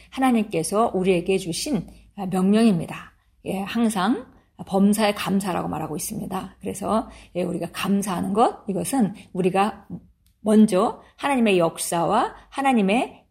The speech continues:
예, 약속의 그런 혜택들 안으로 우리를 걷게 하는 문과 같습니다. 그래서 감사하는 것은 매우 중요한 일입니다. 예, 참고 성경 보겠습니다.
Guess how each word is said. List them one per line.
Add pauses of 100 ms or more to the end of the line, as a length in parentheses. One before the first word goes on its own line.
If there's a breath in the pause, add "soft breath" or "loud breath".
(140)
예,
약속의
그런
혜택들
안으로
우리를
걷게
하는 (240 loud breath)
문과
같습니다. (200)
그래서
감사하는
것은
매우
중요한
일입니다. (460 loud breath)
예,
참고
성경
보겠습니다.